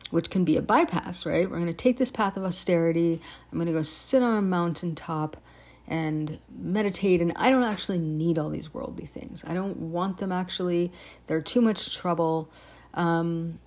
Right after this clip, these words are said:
you know, to love is to lose, to gain is to lose. <laughs> We can just start to decide that life is, you know, um,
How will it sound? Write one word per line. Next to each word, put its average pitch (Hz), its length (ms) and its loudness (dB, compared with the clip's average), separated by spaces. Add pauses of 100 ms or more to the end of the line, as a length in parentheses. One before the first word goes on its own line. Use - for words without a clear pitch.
(260)
you 190 160 0
know, 175 600 2 (180)
to - 140 0
love 196 380 2
is 190 180 -2
to - 100 -4
lose, 175 640 2
to 170 120 -6
gain 196 500 2
is 180 340 -4
to 170 440 0 (340)
lose. 175 720 2 (200)
<laughs> - 180 12
We 285 100 12
can 254 220 10
just 240 180 8
start 220 280 4
to 214 80 2
decide 180 500 2
that 170 260 2 (1300)
life 180 560 4
is, 160 640 2 (760)
you 175 140 0
know, 160 500 -2 (100)
um, 160 580 -4